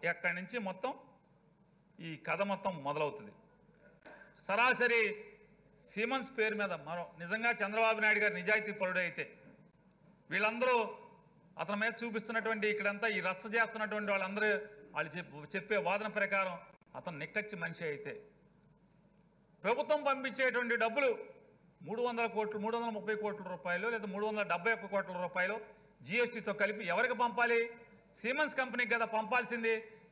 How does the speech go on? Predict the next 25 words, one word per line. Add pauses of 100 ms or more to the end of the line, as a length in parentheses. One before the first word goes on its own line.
(120)
Siemens
company
పంపకుండా (380)
Design
టెక్ (100)
అనేటువంటి
ఒక
డొల్ల
కంపెనీకి
మూడు
వందల
డెబ్బై
ఒక్క
కోట్లు
ఎందుకు
పంపించారు? (840)
ఎలా
పంపించారు? (400)
File
ఎప్ప-,
ఒప్ప-,
file
approval
చేసింది
ఎవరు?